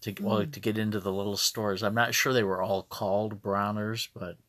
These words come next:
Speaker 2: I don't know. They still have little stores down there.
Speaker 1: Yeah, well, these were all where all the Christmas stuff was.
Speaker 2: We should talk about what else we did today.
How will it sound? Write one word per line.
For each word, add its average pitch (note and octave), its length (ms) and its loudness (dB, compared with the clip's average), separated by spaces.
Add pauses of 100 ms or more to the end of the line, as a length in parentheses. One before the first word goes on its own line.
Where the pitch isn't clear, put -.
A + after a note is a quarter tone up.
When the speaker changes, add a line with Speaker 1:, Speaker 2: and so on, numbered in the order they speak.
(1160)
Speaker 2:
I D3+ 160 -2
don't D3 180 -4
know. D#3+ 240 -2
They D#3 140 2
still G#3 260 2
have D3+ 200 4
little B2+ 160 -2
stores D#3 440 -2
down A#2+ 260 -6
there. B2+ 240 -6
Speaker 1:
Yeah, A#2 340 6
well, G#2+ 220 2
these A#2 260 2
were G#2 120 4
all G2 200 0 (280)
where F#2+ 300 4
all G2+ 100 6
the G#2 80 0
Christmas - 500 -2
stuff D#2+ 360 -6
was. E2 320 -8 (160)
Speaker 2:
We G#3 80 2
should G3 180 2
talk F#3 260 2
about F3 280 4
what E3 120 8
else F#3 260 8
we E3+ 100 6
did D3 260 2
today. E3 380 -2